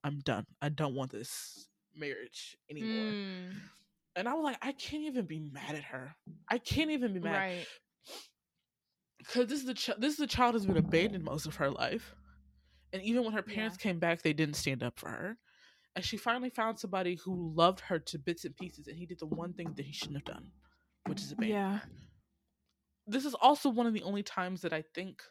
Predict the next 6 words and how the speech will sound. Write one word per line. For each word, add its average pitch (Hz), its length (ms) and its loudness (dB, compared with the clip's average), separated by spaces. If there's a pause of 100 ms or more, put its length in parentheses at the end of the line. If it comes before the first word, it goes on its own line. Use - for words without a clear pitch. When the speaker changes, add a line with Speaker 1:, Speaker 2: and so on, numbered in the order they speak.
(880)
Speaker 1:
I'm 190 200 0
okay 180 380 -2
with 180 160 -6
the 170 80 -2
noble 160 460 -2
idiocy 202 760 -4